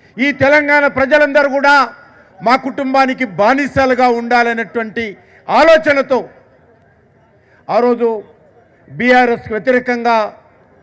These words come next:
కాంగ్రెస్ పార్టీకి ఓటు వేయడం జరిగింది. మరి కాంగ్రెస్ పార్టీ సోనియా గాంధీ నాయకత్వంలో, రాహుల్ గాంధీ నాయకత్వంలో, ప్రియాంక గాంధీ నాయకత్వంలో,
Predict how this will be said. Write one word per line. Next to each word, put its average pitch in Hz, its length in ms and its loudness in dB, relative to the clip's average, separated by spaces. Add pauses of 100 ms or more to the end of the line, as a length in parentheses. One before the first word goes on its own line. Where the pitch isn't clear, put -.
కాంగ్రెస్ 220 520 -2
పార్టీకి 202 280 -6
ఓటు 196 260 -8
వేయడం 190 260 -8
జరిగింది. 170 320 -16 (1000)
మరి 262 140 0
కాంగ్రెస్ 285 580 0
పార్టీ 285 420 0 (880)
సోనియా 285 320 2
గాంధీ 277 300 0
నాయకత్వంలో, 277 760 2 (520)
రాహుల్ 269 380 2
గాంధీ 277 240 0
నాయకత్వంలో, 285 840 2 (480)
ప్రియాంక 285 380 2
గాంధీ 269 320 2
నాయకత్వంలో, 285 840 2